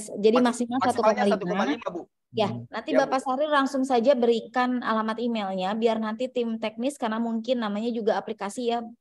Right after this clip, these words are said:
Speaker 1: eh, berupa
Speaker 3: Hmm.
Speaker 1: web gitu ya, khawatirnya mungkin ada beberapa yang mungkin
Speaker 3: Gangguan, benar.
Speaker 1: terkendala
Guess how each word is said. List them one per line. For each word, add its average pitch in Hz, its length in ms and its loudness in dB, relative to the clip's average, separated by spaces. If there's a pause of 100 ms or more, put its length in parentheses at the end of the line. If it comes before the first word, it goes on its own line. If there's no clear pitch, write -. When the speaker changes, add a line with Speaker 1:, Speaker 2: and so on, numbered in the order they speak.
Speaker 1:
eh, 190 300 2 (720)
berupa 214 400 2
Speaker 3:
Hmm. 202 80 -2
Speaker 1:
web 226 240 -2
gitu 208 240 -6
ya, 233 160 0 (200)
khawatirnya 208 680 -2
mungkin 214 400 -4
ada 208 160 0
beberapa 190 480 0
yang 214 160 -2
mungkin 143 320 2
Speaker 3:
Gangguan, 139 160 0
benar. 127 240 -2
Speaker 1:
terkendala 180 240 -2